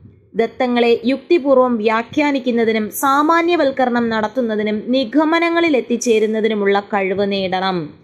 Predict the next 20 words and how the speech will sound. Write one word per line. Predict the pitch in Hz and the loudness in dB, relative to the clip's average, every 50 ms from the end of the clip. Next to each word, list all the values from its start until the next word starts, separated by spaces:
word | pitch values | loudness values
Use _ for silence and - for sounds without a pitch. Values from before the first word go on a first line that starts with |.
| - _ - - - | -20 _ -20 -20 -12
അപ്പൊ | - - | -4 -2
എങ്ങനെയാണ് | 208 202 208 220 240 254 254 240 233 233 226 | -2 0 0 -2 -2 0 0 0 0 0 -2
നമുക്ക് | 220 208 208 202 208 208 220 | 0 -2 -2 -2 -4 -2 -2
എന്തെങ്കിലും | 233 220 214 214 208 220 214 226 233 233 226 | 0 0 0 0 -2 -2 0 0 0 0 0
ഡാറ്റ | 214 220 214 208 - 233 | 0 0 -2 -2 0 -2
കിട്ടിക്കഴിഞ്ഞാൽ | 233 233 226 214 208 233 233 240 233 226 220 220 226 220 220 247 | -2 -2 -2 -2 -2 -2 0 0 0 0 0 -2 -4 -4 -2 -2
അതിനെ | 254 262 285 320 | -2 0 -2 0
ലോജിക്കലായിട്ട് | 311 294 262 262 269 247 - 311 294 - 311 320 302 294 285 262 277 | 0 0 2 2 0 0 -2 -6 -4 -2 -2 -2 -2 -2 -2 -2 -2
അതിനെ | 269 269 277 277 | 0 0 -2 -2
തിങ്ക് | 247 254 240 240 240 254 247 | -4 -4 -4 -2 -2 -2 -2
ചെയ്യുക, | 269 262 254 247 254 | -2 -2 0 0 0
അനലൈസ് | 247 240 226 233 247 247 254 262 269 262 254 - | 0 0 -2 -2 0 2 2 0 0 -2 -4 -6
ചെയ്യുക, | 269 262 247 240 233 226 240 233 247 240 - - - - - _ - - | -4 -2 -2 -2 0 0 0 -2 -2 -6 -10 -18 -20 -20 -20 _ -6 -2
അല്ലേ? | 294 294 247 - - | 0 0 0 0 -2
അതുപോലെ | 233 233 254 247 269 277 285 285 | 0 0 2 2 2 2 2 2
അതിൻ്റെ | 269 247 254 254 262 | 0 0 2 0 0
ജനറലൈസേഷൻ | 233 208 233 220 233 233 240 254 262 269 277 302 294 - - 285 269 247 - 254 247 240 | 0 0 0 2 2 0 0 0 0 2 0 0 -2 -2 -4 -4 -4 -2 -2 -2 0 0
നടത്താനുമുള്ളൊരു | 233 220 220 - - 233 233 226 226 220 214 214 220 214 | 0 -2 -2 -2 -2 -2 -2 0 0 0 0 2 2 0
കഴിവ് | 214 208 220 196 190 190 196 208 302 330 - - 202 | 0 0 -2 -2 0 0 0 0 -2 -4 -6 -8 -8
മാത്സിലൂടെ | 190 190 196 190 - - - 196 208 214 196 185 220 330 - | -8 -8 -8 -8 -10 -6 -4 -2 0 2 2 2 0 -2 -4